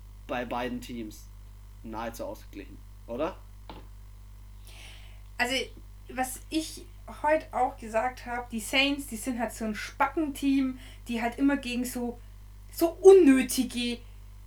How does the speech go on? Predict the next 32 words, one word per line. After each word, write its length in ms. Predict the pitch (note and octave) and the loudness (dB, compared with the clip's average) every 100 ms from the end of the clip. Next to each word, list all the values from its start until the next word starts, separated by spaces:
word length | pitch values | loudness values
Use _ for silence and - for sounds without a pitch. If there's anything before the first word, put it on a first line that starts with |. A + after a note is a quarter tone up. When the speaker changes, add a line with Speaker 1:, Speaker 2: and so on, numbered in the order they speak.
| - - - - - - - | -18 -18 -16 -16 -16 -18 -12
Speaker 2:
Spiele 640 | - D4 C#4+ C#4+ C#4+ C#4+ - | -6 -2 0 0 -2 -4 -6
verlieren. 640 | - D#4 C#4 A3+ F3+ F3+ - - - - - - | 8 8 10 6 0 -6 -12 -16 -16 -16 -14 -4
Also 200 | B3 C4 | -2 0
witzigerweise, 760 | F4 F4 D4+ C4+ C#4+ D#4+ C#4 | 0 0 -2 0 4 2 2
ich 80 | B3+ | 0
meine, 160 | B3+ B3 | 2 0
sie 100 | B3 | -2
sind 180 | C4+ | -4
letztes 480 | B3 D#4+ D#4+ B3 B3 | 4 4 2 -10 -8
Jahr 280 | A3+ B3+ C4+ | 4 6 6
dreizehn 440 | A#3+ C#4 D#4 C4 | 6 4 4 -2
drei 320 | G#3+ A3 C#4 A#3+ | 2 4 4 2
aus 120 | - | -2
der 80 | A#3 | -6
Saison, 460 | A3+ A3 A3+ G#3+ | -4 -4 2 4
also 260 | E3 G#3 A3 | 6 4 2
dreimal 400 | A3 C4+ C#4+ C4+ | 2 2 4 2
verloren 480 | C4+ B3+ A3 A3+ G#3+ | 2 -2 2 4 4
und 140 | G#3+ | 4
drei, 220 | G#3+ B3 C4+ - | 4 6 2 2
also 280 | A3 - | 0 2
einmal 260 | - C4 C#4+ | 2 2 2
gegen 140 | A#3 | 0
die 80 | A#3 | -2
Forty-niners, 840 | - A3 G#3 G#3 F#3+ A#3+ C#4 C#4+ | 2 2 2 0 4 4 4 0
das 200 | - A3+ | -6 -6
war, 240 | G3 G3+ G#3 | 2 4 4
wo 60 | |
ich 100 | A3+ | -2
sag, 220 | G#3 G3+ G3+ | 2 2 2
okay, 400 | - A#3+ C4 - | -6 -2 -2 -4
Respekt, 520 | G#3 - G#3+ B3 - | -10 -2 2 2 0